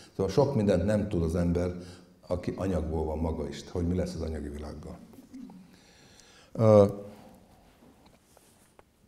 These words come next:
a szimmetriáról beszéltem, az aszimetriáról, ugye? Az aszimetria, ami, hát, ö, lehetővé tette a fejlődést. Az élettelen anyag fejlődését,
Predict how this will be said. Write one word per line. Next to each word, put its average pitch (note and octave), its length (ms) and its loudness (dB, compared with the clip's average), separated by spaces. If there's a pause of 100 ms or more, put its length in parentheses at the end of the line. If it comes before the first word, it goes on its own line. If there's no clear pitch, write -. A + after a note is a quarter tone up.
(1120)
a A#2+ 80 -8
szimmetriáról F2 800 2
beszéltem, E2+ 600 -2
az E2 160 -6
aszimetriáról, D2+ 840 -8 (100)
ugye? G2 200 -2 (680)
Az - 60 0
aszimetria, G#2 840 6 (680)
ami, G2 380 4 (160)
hát, F#2+ 340 -6
ö, F#2 180 2 (180)
lehetővé G2 540 4
tette F2 360 -2
a F2 200 -4
fejlődést. D2+ 760 -4 (260)
Az E2 200 -8 (100)
élettelen A2+ 680 2
anyag A2 260 0
fejlődését, F#2+ 840 0